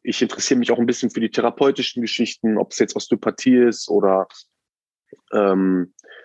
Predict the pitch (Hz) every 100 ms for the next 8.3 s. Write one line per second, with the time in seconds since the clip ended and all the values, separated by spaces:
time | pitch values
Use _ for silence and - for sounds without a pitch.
0 | _ - 123 - - - - - - -
1 | 87 113 123 - - 160 143 143 135 127
2 | 160 131 139 139 127 - 123 117 113 -
3 | 117 117 107 120 - - 131 127 139 135
4 | 127 120 123 117 117 - 113 110 110 _
5 | _ _ - 123 120 123 123 123 123 120
6 | 117 - 120 104 117 - 113 131 127 127
7 | 123 - 117 120 123 - 123 117 - -
8 | - 113